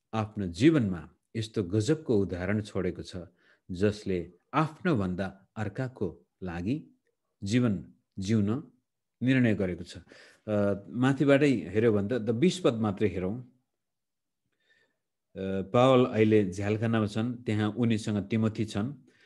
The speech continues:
र यो पत्र लेख्दाखेरि उनले भन्दैछन्, "म तिमोथीलाई तिमी कहाँ पठाउने छु।" बिस पद,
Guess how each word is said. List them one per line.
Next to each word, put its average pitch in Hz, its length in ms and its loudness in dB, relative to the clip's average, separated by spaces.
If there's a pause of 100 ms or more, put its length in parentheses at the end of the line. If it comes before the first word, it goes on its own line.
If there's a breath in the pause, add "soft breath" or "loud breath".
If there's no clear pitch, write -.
(200 soft breath)
र 104 100 4
यो 127 180 8
पत्र 151 320 2
लेख्दाखेरि 107 520 4
उनले 117 220 2
भन्दैछन्, 98 400 0
"म 113 140 2
तिमोथीलाई 110 540 0
तिमी 107 260 -2
कहाँ 104 260 -2
पठाउने 104 300 0
छु।" 98 140 -6
बिस 143 220 2
पद, 87 220 -6